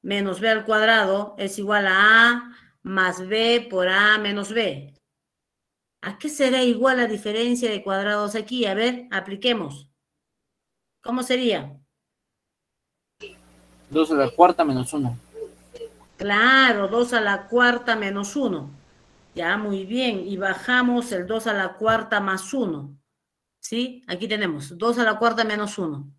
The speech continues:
Speaker 1: El resto copiamos igual y ahora lo ordenamos de la siguiente forma. Dos a la cuarta menos uno por dos a la cuarta más uno. Menos dos a la octava. ¿Sí? ¿Ahí estamos bien todos? ¿Todos estamos bien?
Speaker 2: Estamos bien.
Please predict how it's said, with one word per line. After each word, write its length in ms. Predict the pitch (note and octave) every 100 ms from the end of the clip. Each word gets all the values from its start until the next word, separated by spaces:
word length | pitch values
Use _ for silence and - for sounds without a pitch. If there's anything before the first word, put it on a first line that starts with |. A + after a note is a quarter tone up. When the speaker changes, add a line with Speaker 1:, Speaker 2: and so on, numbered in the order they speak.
| _ _
Speaker 1:
El 120 | F#3+ G3
resto 280 | A#3 A#3+
copiamos 520 | A3+ G#3 A3+ A3+ A3 B3+
igual 500 | A#3+ C4 C4 C4+ - _ _
y 120 | C4+
ahora 440 | C#4+ D4 C#4 C4+ C4
lo 120 | A#3+
ordenamos 640 | G#3 G3+ G#3 A3 A3 A3+
de 80 | G#3
la 140 | F#3+ F3
siguiente 500 | F#3 G3 G3+ G3+ G3
forma. 340 | G3 E3 E3
Dos 180 | G#3 G#3+
a 60 |
la 140 | A3+ A#3
cuarta 260 | A#3 A#3+
menos 300 | A#3+ B3 B3
uno 260 | B3+ B3+ B3
por 180 | G#3+ F#3
dos 200 | G#3+ G#3
a 40 |
la 180 | F#3+ F3+
cuarta 300 | G3+ F#3 F#3
más 260 | F3+ D3 C#3+
uno. 140 | C#3+ _ _ _ _ -
Menos 420 | G#3+ A3 G3+ F#3
dos 280 | A3+ A3 G3
a 60 |
la 80 | F3
octava. 440 | - D#3+ C3+ _ _ _ _ _ _ _ _ _
¿Sí? 520 | - D4 E4 - _ _ _ _ _ _ _ _
¿Ahí 320 | F3+ G3 A3
estamos 400 | G#3+ A#3+ A#3+ A#3+
bien 260 | A#3+ B3+ C4
todos? 520 | C4 C4 C#4+ - - _ _ _ _ _ _ _ _
¿Todos 300 | A#3 A#3 A#3
estamos 340 | - A#3 A#3 B3
bien? 500 | C4 D4 - - _ _ _ _ _ _ _
Speaker 2:
Estamos 280 | D3 C#3
bien. 180 | B2+ A#2+